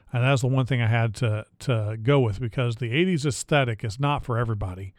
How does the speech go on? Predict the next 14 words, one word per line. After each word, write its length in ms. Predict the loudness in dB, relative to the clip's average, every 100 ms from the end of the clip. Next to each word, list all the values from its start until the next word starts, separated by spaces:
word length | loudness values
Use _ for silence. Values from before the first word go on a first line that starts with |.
| _ _ _ _ -8
And 500 | 0 2 2 0 -2 -10 -2
if 220 | 0 2
you're 120 | 0
trying 560 | -2 -2 0 2 0 -4
to 200 | -4 0
mix 460 | 2 2 0 -2
that, 440 | 0 2 0 -4 -20 _ _ _ _ _ -4
uh, 300 | 0 2 2
with 500 | 2 4 4 4 -4
the, 580 | -6 -2 2 2 2 0
uh, 340 | -2 -2 -4
modern 480 | -2 0 2 2 0
day 200 | 2 0
aesthetic, 540 | 0 0 0 0 -2